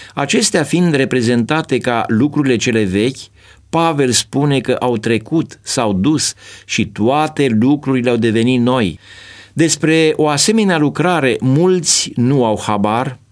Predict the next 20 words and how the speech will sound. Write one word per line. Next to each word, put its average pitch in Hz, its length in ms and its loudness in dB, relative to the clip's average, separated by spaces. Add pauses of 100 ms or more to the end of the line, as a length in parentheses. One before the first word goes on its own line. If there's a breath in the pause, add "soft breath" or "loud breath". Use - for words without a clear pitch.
(200)
Ei 208 180 2
altoiesc 190 640 0
adevărul 143 640 2
în 127 100 2
inima 139 360 2
lor 131 160 2
firească 117 680 0
și 165 180 0
apoi 151 400 0
continuă 151 720 0
ca 135 120 -2
înainte, 135 520 0 (240 loud breath)
dând 147 340 2
pe 160 100 0
față 151 540 0
aceleași 175 580 0
trăsături 151 560 0
regretabile 120 760 0
de 113 100 2
caracter. 110 580 -4